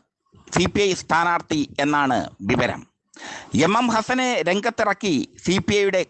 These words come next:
കോട്ട പിടിച്ചെടുക്കാൻ കോൺഗ്രസ് തീരുമാനിച്ചിരിക്കുന്നു. മുമ്പ് എം എം ഹസൻ ചടയമംഗലത്ത് നിന്ന് മത്സരിച്ചിരുന്നു. അന്ന് മുല്ലക്കര രത്നാകരനോട് വലിയ ഭൂരിപക്ഷത്തിൽ തോറ്റു. ഇത്തവണ വീണ്ടും എം എം ഹസനെ ഇറക്കുന്നു കോൺഗ്രസ്.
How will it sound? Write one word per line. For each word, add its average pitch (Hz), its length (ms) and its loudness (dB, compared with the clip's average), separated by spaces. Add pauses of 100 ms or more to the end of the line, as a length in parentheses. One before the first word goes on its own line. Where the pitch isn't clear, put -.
(100)
കോട്ട 185 240 2
പിടിച്ചെടുക്കാൻ 160 800 -2 (180)
കോൺഗ്രസ് 143 580 0 (180)
തീരുമാനിച്ചിരിക്കുന്നു. 147 800 0 (560)
മുമ്പ് 240 480 2 (100)
എം 185 200 2
എം 240 60 2
ഹസൻ 233 460 -2 (140)
ചടയമംഗലത്ത് 226 840 0
നിന്ന് 190 420 -2
മത്സരിച്ചിരുന്നു. 147 640 -2 (380)
അന്ന് 208 280 2
മുല്ലക്കര 196 640 0 (160)
രത്നാകരനോട് 196 720 0
വലിയ 156 380 0
ഭൂരിപക്ഷത്തിൽ 214 680 -2 (120)
തോറ്റു. 98 320 -4 (720)
ഇത്തവണ 208 540 2 (140)
വീണ്ടും 208 460 0 (120)
എം 180 180 2
എം 214 60 2
ഹസനെ 175 500 0 (120)
ഇറക്കുന്നു 151 560 0 (140)
കോൺഗ്രസ്. 135 500 -2